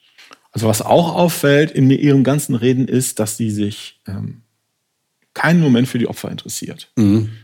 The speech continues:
Speaker 1: Ja, das geht nur um meine Kirche, Kampagne gegen mich, was sie alles so sagt. Ja. Die ist tief beleidigt, die wittert überall Verrat, die Medien haben eine Kampagne
Speaker 2: Ja.
Speaker 1: gegen sie gestartet. Es geht
Speaker 2: Ja.
Speaker 1: ihr nicht um die Opfer.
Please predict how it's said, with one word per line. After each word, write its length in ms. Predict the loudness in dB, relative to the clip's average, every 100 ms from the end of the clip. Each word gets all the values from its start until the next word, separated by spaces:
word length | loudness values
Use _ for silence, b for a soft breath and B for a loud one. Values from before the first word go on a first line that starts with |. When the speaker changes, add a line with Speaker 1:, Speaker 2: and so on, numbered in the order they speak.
| _ 0
Speaker 1:
Ja, 80 |
das 180 | 2 2
geht 180 | -2 0
nur 220 | 2 2
um 80 | 2
meine 260 | 2 2 0
Kirche, 720 | -2 -2 0 0 2 0 -4 _ _ -18 -14 -14 -14 -12 -10 0
Kampagne 460 | 2 4 4 4
gegen 300 | 4 2 4
mich, 500 | 4 2 -2 -12 -20 _ B B B B B B _ -18
was 840 | -14 -12 -12 -14 -14 -6 0 0 2
sie 140 | 2
alles 260 | 4 2 2
so 80 | 0
sagt. 340 | 2 0 -2
Ja. 280 | 0 -2 -2 -10
Die 140 | -8 -8
ist 200 | -6 -2
tief 260 | 2 2
beleidigt, 600 | 2 2 2 2 0 -2 -4
die 100 | -4
wittert 280 | -2 -2
überall 260 | 0 -2 -2
Verrat, 640 | -4 -4 -2 0 0 0
die 80 | 2
Medien 500 | 4 4 2 2 0
haben 260 | 0 0 0
eine 140 | 0
Kampagne 440 | 0 -2 0 2 2
Speaker 2:
Ja. 60 |
Speaker 1:
gegen 240 | 2 0 0
sie 160 | -2
gestartet. 540 | -4 -6 -4 -4 -4 -8
Es 40 | -2
geht 40 | 0
Speaker 2:
Ja. 100 | 2
Speaker 1:
ihr 80 |
nicht 260 | 2 0 0
um 120 | -4
die 100 | -4
Opfer. 420 | -8 -14 -14 -14